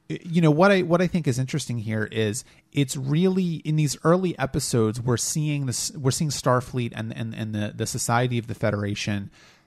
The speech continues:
kind of use inaction as an answer to uncertainty, because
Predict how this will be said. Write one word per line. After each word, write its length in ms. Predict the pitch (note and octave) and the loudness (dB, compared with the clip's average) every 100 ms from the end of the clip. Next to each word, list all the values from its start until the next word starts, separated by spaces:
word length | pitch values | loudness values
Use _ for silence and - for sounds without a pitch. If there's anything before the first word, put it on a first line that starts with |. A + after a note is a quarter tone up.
| _ _ _ _ _ _ _ - | _ _ _ _ _ _ _ -12
kind 360 | - D#3+ E3+ | 2 2 4
of 240 | D#3+ C#3 B2+ | 2 -2 -8
use 960 | - D3+ C3 C3+ D3+ D3 D3 C#3 C3 - _ _ _ _ | -8 -6 0 4 6 6 4 2 -2 -8 _ _ _ _
inaction 760 | D#3+ D#3 A#2 C3+ C3+ - B2+ A#2 | -2 -2 0 -2 -2 -2 -2 -2
as 260 | A#2 A#2+ A#2+ | -2 -4 -4
an 100 | A#2+ | -6
answer 500 | A#2 B2+ - B2+ A2+ | -6 -4 -2 -2 -2
to 560 | - B2 A2 G#2 G#2+ - | -2 -2 0 0 -2 -6
uncertainty, 840 | - A2+ - G#2+ - - - - B2 _ | -4 -4 -4 -4 -6 -10 -12 -14 -16 _
because 600 | - B2+ C#3+ C3 B2 B2 | -4 0 2 4 4 0